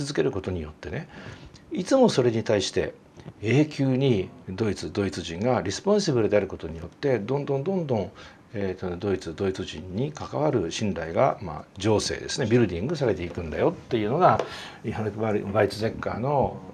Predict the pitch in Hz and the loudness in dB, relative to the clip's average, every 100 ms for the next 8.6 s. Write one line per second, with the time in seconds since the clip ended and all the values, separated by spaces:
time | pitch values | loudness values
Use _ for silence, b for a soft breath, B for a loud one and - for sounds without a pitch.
0 | - 90 85 - - 117 98 117 - 104 | -12 -10 -10 -12 -14 -12 -6 -2 -2 0
1 | 92 - - 131 - - B B B - | -2 0 4 6 4 2 B B B -8
2 | - 214 - 147 92 - - 104 120 131 | -2 0 4 4 4 -2 4 6 6 6
3 | 156 151 101 80 76 - - 147 185 - | 4 6 2 0 -4 -6 -6 -6 -6 -8
4 | B B B B - 165 131 131 131 131 | B B B B -10 2 6 8 8 6
5 | 135 151 143 190 - 120 110 165 - - | 4 2 2 0 2 2 4 2 2 -4
6 | - - - - 101 110 123 127 98 98 | -6 -6 -10 -6 0 2 4 2 0 0
7 | 92 87 92 101 - - 95 - 113 147 | -2 -6 -6 -4 -4 -6 -6 -2 0 0
8 | 156 151 80 78 - 156 | 0 0 0 -2 -4 -6